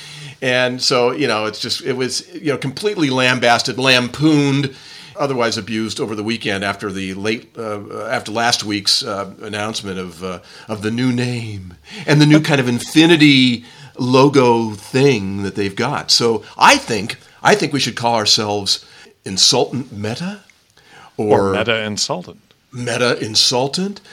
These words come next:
Speaker 1: or,
Speaker 2: Hmm.
Speaker 1: uh, Insulting the Metaverse. I don't know, you know, whatever. Come on, guys. We are what we are, and we tell you who we are. We're not on an odyssey at all.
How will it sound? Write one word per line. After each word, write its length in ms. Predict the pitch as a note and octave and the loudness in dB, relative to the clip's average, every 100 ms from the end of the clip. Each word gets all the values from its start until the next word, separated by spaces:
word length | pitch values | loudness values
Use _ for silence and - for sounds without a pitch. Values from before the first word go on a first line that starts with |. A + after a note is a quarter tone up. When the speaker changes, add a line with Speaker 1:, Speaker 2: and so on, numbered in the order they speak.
| D3+ C3+ | -20 -10
Speaker 1:
or, 400 | G#2+ G2+ G2 G2+ | -6 -2 0 0
Speaker 2:
Hmm. 220 | G#2 F#2+ E2+ | -4 -8 -10
Speaker 1:
uh, 360 | A#2 G#2+ G2+ G#2+ | -6 -4 -4 -4
Insulting 680 | C3 A#2 - D3+ D3+ D#3 D3+ | -4 0 4 4 4 2 2
the 80 | B2 | 2
Metaverse. 720 | A#2 B2+ A#2+ A#2 D3 G#3 - | 2 2 0 0 0 2 4
I 140 | F3 G3 | 4 4
don't 140 | D3 | 2
know, 120 | A#2+ | 0
you 140 | C#3 C3 | 0 0
know, 60 | |
whatever. 420 | G#2 G#2 E2+ D2+ D2 | 0 -4 -4 -6 -8
Come 220 | B2+ A#2+ | -6 -6
on, 120 | E2 | -6
guys. 300 | F2 F2 A#2 | -6 -4 -2
We 140 | D#3+ | 2
are 160 | E3+ D#3+ | 6 6
what 100 | C#3+ | 4
we 160 | C3+ A#2+ | 2 2
are, 320 | A#2+ B2 A2 | 4 4 2
and 180 | G2+ G#2 | -2 -4
we 140 | D3+ | -4
tell 260 | D3+ D3+ D#3 | 2 4 4
you 120 | G#2 | 0
who 160 | G2+ | -4
we 160 | F2+ F2 | -6 -6
are. 240 | D#2+ D#2 | -4 -4
We're 120 | E2 G2 | -6 -2
not 280 | A#2+ D#3 | 2 2
on 160 | B2+ C#3+ | 2 0
an 80 | C3+ | 2
odyssey 640 | B2 C3 G#2 F#2+ D#2+ F#2 | 4 4 2 -2 -6 -6
at 200 | G#2+ A2+ | 0 0
all. 540 | - G#2 A2+ B1 - | 0 0 0 -4 -12